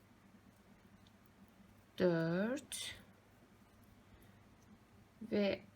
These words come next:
beş. Tam beş kez doluyoruz. Toplamadan önce şuradan bir ilmek çıkarıyoruz. Daha sonra burayı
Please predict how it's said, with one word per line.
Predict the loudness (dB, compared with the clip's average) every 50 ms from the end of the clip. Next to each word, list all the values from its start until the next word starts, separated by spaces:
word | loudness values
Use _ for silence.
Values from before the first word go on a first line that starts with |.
| -20 -20 -20 -20 -20 -20 -20 -20 -20 -20 -20 -20 -20 -20 -20 -20 -20 -20 -20 -20 -20 -20 -20 -20 -20 -20 -20 -20 -20 -20 -20 -20 -20 -20 -14 -4 -4
beş. | -4 -2 -2 -4 -4 -2 -2 -4 -6 -8 -12 -20 -20 -20 -20 -20 -20 -20 -20 -20 -20 -20 -20 -20 -20 -20 -20 -20 -20 -20 -16
Tam | -6 0 2 4 4 4 4
beş | 4 2 2 0 -2 0
kez | 2 2 4 4 2 0 -2 -2 0 2
doluyoruz. | 2 4 4 4 4 4 2 0 0 0 2 4 2 2 2 -2 -6 -10 -10 -12 -16 -20 -20 -20 -20 -20 -20 -20 -20 -20 -20 -20 -20 -20 -20 -20 -20 -16 -2
Toplamadan | -2 -2 0 0 0 2 2 4 4 2
önce | 2 2 2 2 0 -2
şuradan | -2 -4 -4 -2 -2 -2 0 0 0 0 0 0 0 -2 -2 -2 -2
bir | -2 0
ilmek | 0 0 0 0 -2 -4 -6 -8
çıkarıyoruz. | -12 -8 -4 -2 -2 0 0 0 0 0 0 0 0 -2 -4 -6 -12 -14 -16 -18 -20 -20 -20 -20 -20 -20 -20 -20 -20 -20 -20 -20 -20 -20 -8 -4
Daha | -2 0 0 0 0
sonra | -2 -4 -4 -4 -2 -4 -4 -4 -4
burayı | 0 0 2 2 2 0 -2 -4 -6